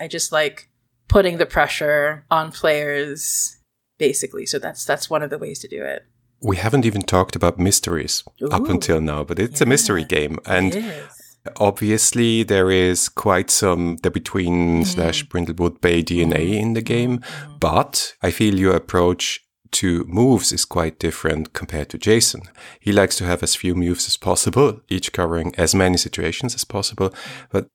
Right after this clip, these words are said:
Speaker 2: I feel you go for more specific moves. Is that fair?
Speaker 1: Yeah, I think so, definitely. Because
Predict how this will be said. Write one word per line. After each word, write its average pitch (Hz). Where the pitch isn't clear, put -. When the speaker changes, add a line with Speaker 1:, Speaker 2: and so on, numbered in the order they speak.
Speaker 2:
I 101
feel 113
you 120
go 107
for 92
more 87
specific -
moves. 73
Is -
that 95
fair? 104
Speaker 1:
Yeah, 311
I 190
think 240
so, 160
definitely. 151
Because 202